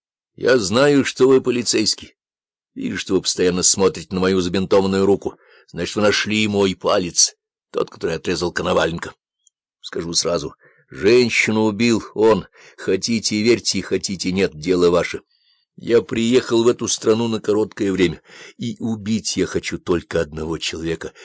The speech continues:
Коноваленко, и вы должны мне помочь, рассказать, где он прячется. Как только убью Коноваленко, я сразу вас отпущу».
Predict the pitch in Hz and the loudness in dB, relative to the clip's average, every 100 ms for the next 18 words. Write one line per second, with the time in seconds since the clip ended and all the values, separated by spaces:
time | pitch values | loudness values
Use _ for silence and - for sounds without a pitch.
0 | - - 98 90 90 90 85 76 - - | -18 -2 0 2 4 4 2 -2 -10 -14
1 | - - - 90 87 92 78 90 104 101 | -16 -20 -10 -6 0 0 0 0 2 2
2 | 98 101 101 101 98 - - - - _ | 2 2 2 2 2 0 -8 -16 -20 _
3 | - - - 110 98 90 90 85 101 101 | -10 -8 -6 -2 -2 -2 -4 -4 -2 -2
4 | 95 98 92 - - - - - _ _ | -4 -4 -4 -6 -8 -4 -6 -8 _ _
5 | _ - 107 - - 117 107 - 76 - | _ -6 -4 -4 0 2 2 0 -6 -8
6 | _ _ - - 95 92 92 113 - 98 | _ _ -16 -8 -6 -6 -2 -2 0 0
7 | 101 101 110 95 87 - 87 87 - - | 2 4 4 2 -2 -4 0 0 0 0
8 | 92 92 92 87 - 92 - - 98 | 0 0 0 -2 -6 -12 -10 -8 -8